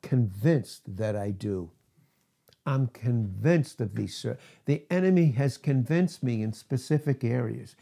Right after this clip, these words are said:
He convinced Jacob, "Listen, pal, all these things are against you." They're all against you. Well, what can be against us? Read Romans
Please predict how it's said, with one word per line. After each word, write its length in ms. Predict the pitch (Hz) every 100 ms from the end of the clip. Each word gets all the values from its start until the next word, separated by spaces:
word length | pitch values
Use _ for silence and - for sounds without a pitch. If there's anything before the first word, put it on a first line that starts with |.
| _
He 140 | 160
convinced 800 | 156 156 143 113 170 165 - - _ _ _
Jacob, 500 | 113 156 175 165 98 - _ _ _ _ _ _ _
"Listen, 320 | 135 135 - 113
pal, 360 | - 101 92 - _ _ _ _ -
all 160 | 113
these 200 | 110 101 -
things 220 | 98 107
are 100 | 98
against 400 | 85 104 - -
you." 100 | - - _ _ _ - _ _ _ _ _ _ _ _ _ _
They're 160 | 139 165
all 140 | 190
against 420 | 185 147 185 -
you. 80 | 98 - _ _ _ _ _ _ _ _ _ _ _ _ _ _ _ _ _ - _
Well, 160 | 127 143
what 200 | 208 214
can 140 | 214
be 160 | 185 180
against 460 | 135 156 170 -
us? 220 | 110 - 117
Read 300 | 147 165 135
Romans 460 | 131 123 113 101